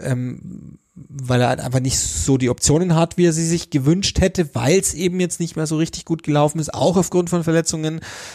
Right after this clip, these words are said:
Aber ich glaube, der hat in sich selbst nochmal ein Feuer entfacht und in der Truppe auch ein paar Youngster reingeworfen, sodass ein paar Arrivierte wahrscheinlich gedacht haben, oh, da kommen ja Leute um meine Plätze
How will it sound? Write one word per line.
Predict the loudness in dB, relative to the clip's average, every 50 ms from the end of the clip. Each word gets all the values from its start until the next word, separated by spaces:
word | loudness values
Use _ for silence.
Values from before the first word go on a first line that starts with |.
| -14 -8
Aber | -2 0 2 4 4 4 4 2 0 -6 -20 _ _ _ _ -20
ich | -10 -4 -2 -2 0
glaube, | 2 2 4 4 2 2 2
der | 2 2
hat | 2 0 0 -2 -14 -20 -10 -4
in | -2 0 2
sich | 2 0 2
selbst | 2 2 2 2 2 0 2
nochmal | 2 2 2 2 0
ein | 0
Feuer | 0 -2 0 0 0
entfacht | 0 -2 0 0 0 0 0
und | -2
in | 0 0
der | 0
Truppe | 0 -2 -2 0 0 2 2
auch | 2 0 0
ein | 0 0
paar | 0 2 2 2
Youngster | 2 0 0 -2 -2 -2 -2 0
reingeworfen, | 0 -2 -2 -2 -2 2 2 2 2 0 -2 -4 -4 -4 -4 -8 -12 -16 -14 -14 -14 -14 -14 -14 -6
sodass | -2 0 2 2 2 2 0
ein | 0 0
paar | 0 2 2 2
Arrivierte | 0 0 0 0 2 4 2 2 2 4 2 2 2
wahrscheinlich | 2 2 2 0 0 0
gedacht | 0 0 0 0 0 0
haben, | 2 2 2 2 -2 -4 -4 -6 -8 -8
oh, | -4 0 0 2 2 0 -4 -10 -20 -20 _ _ _ -16
da | -14 -8
kommen | -4 -2 0 0 2
ja | 2 4
Leute | 4 4 2 2 2 0 0
um | 0 0
meine | 0 2 2 2
Plätze | 4 2 2 2 2 0 -2 -4